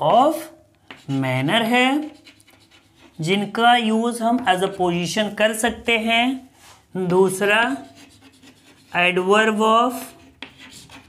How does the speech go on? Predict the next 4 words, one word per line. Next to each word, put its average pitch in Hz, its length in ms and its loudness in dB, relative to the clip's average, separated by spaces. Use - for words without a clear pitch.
time 208 360 2
और 214 180 2
प्लेस 196 560 0
है 233 460 0